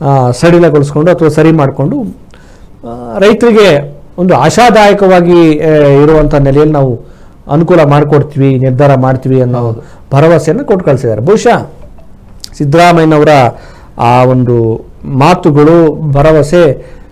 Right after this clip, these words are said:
Speaker 1: ಈ ರೈತ ನಿಯೋಗಕ್ಕೆ ಒಂದು ಕನ್ವಿನ್ಸ್ ಆದಂಗೆ ಕಾಣುತ್ತೆ.
Speaker 2: ಹೌದು.
Speaker 1: ಹಾಗಾಗಿ, ಆ, ಏನು ಪ್ರಕಾಶ್ ರೈ ಇರ್ಬೋದು, ಬೇರೆ ಬೇರೆ ಹೋರಾಟಗಾರರೆಲ್ಲ ಆ ಸಿದ್ದರಾಮಯ್ಯನವರ ಭರವಸೆಯ ಮಾತುಗಳನ್ನ ಕೇಳ್ಕೊಂಡು ಬಂದಿದ್ದಾರೆ.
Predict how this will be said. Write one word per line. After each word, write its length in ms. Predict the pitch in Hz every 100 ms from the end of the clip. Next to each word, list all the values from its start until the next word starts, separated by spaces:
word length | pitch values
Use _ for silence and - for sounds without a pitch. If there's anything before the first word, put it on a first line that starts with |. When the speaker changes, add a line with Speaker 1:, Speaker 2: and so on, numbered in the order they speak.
| -
Speaker 1:
ಈ 80 | 160
ರೈತ 260 | 156 180 180
ನಿಯೋಗಕ್ಕೆ 520 | 165 147 147 143 180
ಒಂದು 160 | 165
ಕನ್ವಿನ್ಸ್ 360 | 185 220 240 196
ಆದಂಗೆ 260 | 165 156 185
ಕಾಣುತ್ತೆ. 380 | 147 147 -
Speaker 2:
ಹೌದು. 260 | 104 - 117
Speaker 1:
ಹಾಗಾಗಿ, 680 | 165 208 220 233 196 151 143
ಆ, 420 | 147 143 135 131
ಏನು 300 | 135 131 127 123 -
ಪ್ರಕಾಶ್ 380 | - 147 151 143
ರೈ 140 | 139 139
ಇರ್ಬೋದು, 360 | 131 135 131
ಬೇರೆ 180 | 127 131
ಬೇರೆ 300 | 135 135 131 123 - -
ಹೋರಾಟಗಾರರೆಲ್ಲ 800 | - 156 147 147 139 123 127 127 160 135 - - - - - -
ಆ 200 | 151 147
ಸಿದ್ದರಾಮಯ್ಯನವರ 800 | 147 147 175 170 165 160 151 143
ಭರವಸೆಯ 480 | 127 143 151 147 143
ಮಾತುಗಳನ್ನ 400 | 135 131 135 127
ಕೇಳ್ಕೊಂಡು 400 | 135 123 202 143
ಬಂದಿದ್ದಾರೆ. 520 | 143 151 185 254